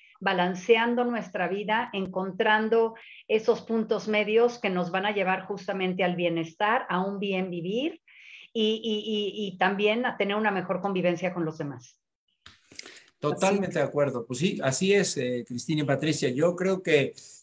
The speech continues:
Speaker 2: y si quieren, va, eh, pongo a disposición, pues, el artículo que escribí como, nada más como una base para, para discusión, que lo pueden consultar en triple W voces mexico punto com.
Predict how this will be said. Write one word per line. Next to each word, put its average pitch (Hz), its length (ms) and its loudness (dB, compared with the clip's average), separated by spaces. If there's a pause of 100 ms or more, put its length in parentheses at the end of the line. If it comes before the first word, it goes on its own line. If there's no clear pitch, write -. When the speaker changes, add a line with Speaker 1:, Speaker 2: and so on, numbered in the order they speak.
Speaker 2:
y 135 100 -4
si 135 160 0
quieren, 196 400 4
va, - 140 -4
eh, 127 280 2 (540)
pongo 165 300 2
a 190 80 6
disposición, 139 720 0
pues, 147 160 -8
el 120 140 -2
artículo 147 480 -4
que 127 80 -6
escribí 135 580 0
como, 123 500 -6
nada 131 280 0
más 147 140 -4
como 143 160 -4
una 147 120 2
base 151 280 4
para, 123 340 -6
para 123 200 -4
discusión, 147 800 2 (460)
que 127 140 0
lo 127 160 -2
pueden 156 300 4
consultar 147 580 2
en 127 220 -2
triple 151 340 0
W 139 380 6
voces 147 340 2
mexico 139 420 -2
punto 147 280 0
com. 156 300 4